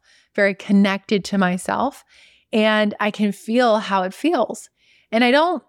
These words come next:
rush the process. You know, you can go to the bathroom, you can move a piece of furniture, just kind of, like, distract the situation as you do this. I love to do it with my eyes closed if I'm able to do so. And I just see myself kind of in this gray darkness.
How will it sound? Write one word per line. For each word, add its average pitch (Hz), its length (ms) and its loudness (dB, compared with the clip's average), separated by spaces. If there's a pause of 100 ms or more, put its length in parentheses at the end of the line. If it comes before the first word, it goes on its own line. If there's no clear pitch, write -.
(120)
rush 214 540 0
the 202 100 -4
process. 185 760 -4
You 208 120 0
know, 208 60 2
you 220 100 4
can 240 80 6
go 262 80 4
to 226 40 0
the 190 60 -4
bathroom, 226 580 2
you 185 60 0
can 185 140 0
move 175 160 0
a 170 40 -14
piece 180 200 -6
of - 100 -12
furniture, 277 560 2
just 226 160 -6
kind 214 160 -2
of, 185 80 -4
like, 180 160 0
distract 233 640 0 (240)
the 208 80 -8
situation 208 720 0 (100)
as 196 240 0
you 196 80 -6
do 190 140 -2
this. 294 320 -2 (420)
I 208 140 2
love 226 140 2
to 247 60 -2
do 226 60 0
it - 20 0
with 202 120 -4
my 202 80 0
eyes 196 240 -2
closed 202 280 -2
if 226 120 -6
I'm 185 100 -4
able 185 240 -6
to 190 80 -10
do 180 160 -6
so. 254 320 -2 (580)
And 220 540 2
I 220 160 2
just 262 200 -4
see 247 220 0
myself 240 560 0
kind 202 280 -4
of 208 100 -2
in 202 100 0
this 196 180 -4
gray 190 640 -2
darkness. 185 800 -6